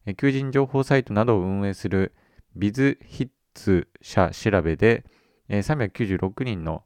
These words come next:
えー、転職歴のある方のデータを元に集計しているデータとなっております。まあ、ということで、一位が給与なので、まあ、やはりといえばやはりですが、まあ、ダントツに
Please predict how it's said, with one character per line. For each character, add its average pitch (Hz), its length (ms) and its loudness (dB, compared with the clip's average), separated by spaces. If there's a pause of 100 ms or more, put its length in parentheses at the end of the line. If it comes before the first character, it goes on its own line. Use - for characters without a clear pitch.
(200)
え 98 80 -6
ー、 - 20 -6
転 107 200 -4
職 113 280 -2
歴 107 200 -2
の 110 80 0
あ 110 60 0
る 107 80 -2
方 117 260 -2
の 123 100 -4
デ 123 160 2
ー - 20 -2
タ 139 160 0
を 143 60 2
元 107 240 -2
に 85 180 -4 (200)
集 123 260 0
計 107 220 4
し - 100 -8
て 113 140 4
い 113 40 6
る 143 140 4
デ 113 160 6
ー - 20 -14
タ - 120 -6
と - 100 -2
な 90 120 -2
っ - 20 -14
て - 160 -8
お 82 40 -4
り - 120 -8
ま 90 160 -4
す。 - 240 -14 (840)
ま 127 140 -6
あ、 - 20 -14
と 151 120 0
い - 20 0
う 165 40 -2
こ 196 120 -4
と 185 100 4
で、 117 120 10
一 160 400 0
位 - 20 2
が 104 160 4
給 117 280 0
与 87 140 2
な 82 120 -6
の 78 180 -10
で、 107 180 2
ま 113 240 2
あ、 - 120 -20
や 117 120 2
は 135 140 0
り 143 100 2
と 101 140 2
い 120 40 6
え 143 60 6
ば 107 180 6
や 87 120 2
は 98 120 -2
り 95 120 0
で 78 160 -6
す - 160 -10
が、 113 200 2
ま 113 80 -2
あ、 110 40 -2
ダ 127 160 0
ン 139 80 -8
ト 139 100 -2
ツ - 140 -10
に 120 220 -4